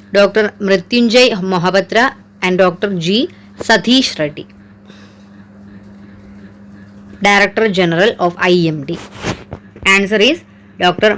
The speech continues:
മൃത്യുഞ്ജയ് മൊഹപത്രയാണ്. ഐ എം ഡി ഡയറക്ടർ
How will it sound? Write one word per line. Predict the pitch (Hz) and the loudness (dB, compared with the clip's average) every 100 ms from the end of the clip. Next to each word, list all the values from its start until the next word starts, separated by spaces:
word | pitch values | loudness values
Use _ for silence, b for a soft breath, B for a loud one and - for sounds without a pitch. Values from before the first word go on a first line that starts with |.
| 208 | 2
മൃത്യുഞ്ജയ് | 196 - 240 233 240 240 | 0 0 0 2 4 2
മൊഹപത്രയാണ്. | 170 151 156 - 156 131 180 285 - - 190 | 0 -4 -6 -4 -4 -2 -2 -4 -6 0 2
ഐ | 214 | 2
എം | 220 202 | 0 -2
ഡി | 302 - | -6 -2
ഡയറക്ടർ | 185 170 180 175 | 0 2 0 -2